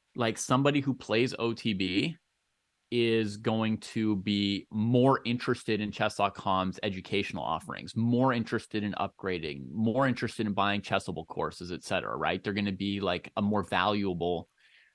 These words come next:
user than somebody who basically plays for free online blitz games on your site forever and may actually cost your company a few pennies and not,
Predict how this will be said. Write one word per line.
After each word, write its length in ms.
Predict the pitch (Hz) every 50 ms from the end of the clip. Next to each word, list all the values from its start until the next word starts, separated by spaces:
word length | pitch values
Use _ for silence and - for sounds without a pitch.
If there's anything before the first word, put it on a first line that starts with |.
| _ _ _ _ -
user 500 | 101 104 123 180 214 214 143 127 127 120
than 180 | 110 113 113
somebody 500 | 104 - 131 123 123 120 117 117 117 117
who 440 | 117 - - 117 113 110 107 107 104 - - _ _ _ _ -
basically 760 | 110 113 110 - - 110 - - 117 110 107 104 101 101 - _ _ _ _ -
plays 560 | - - 131 117 113 110 113 107 - - - -
for 140 | - 113 104
free 600 | - - - 135 143 143 123 104 101 107 113 - _ _ _ -
online 380 | 113 113 117 117 110 107 110 98
blitz 240 | 110 117 127 123 -
games 240 | 104 101 95 -
on 100 | 95 98
your 80 | 98 95
site 300 | - - 98 95 95 -
forever 480 | - - 104 123 143 117 98 92 - - _ _ _ -
and 160 | - 107 107
may 120 | 110 110 107
actually 460 | 104 101 104 - - 107 107 104 92
cost 360 | - - 107 113 127 - -
your 80 | 104 95
company 380 | - 95 92 90 - 95 92
a 40 | 85
few 280 | - - - 139 147 131
pennies 500 | - - 92 92 92 90 95 - - - _ _ _ _ _ -
and 180 | 98 101 101
not, 260 | 104 101 98 95 -